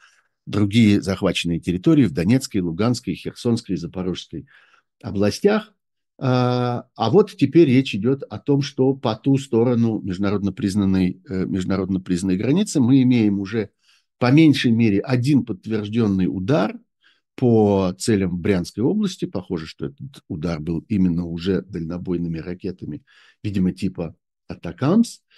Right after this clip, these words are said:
А, и, э, результат его можно видеть на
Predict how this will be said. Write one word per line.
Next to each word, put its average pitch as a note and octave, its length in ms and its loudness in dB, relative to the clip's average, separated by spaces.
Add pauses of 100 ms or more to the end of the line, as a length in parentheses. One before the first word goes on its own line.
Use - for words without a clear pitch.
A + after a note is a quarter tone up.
(380)
А, C#3 600 4
и, B2+ 560 4
э, A2+ 720 -2
результат F#2+ 480 -2
его E2+ 380 -4
можно E2+ 300 -6
видеть D#2 440 -8
на D#2+ 480 -8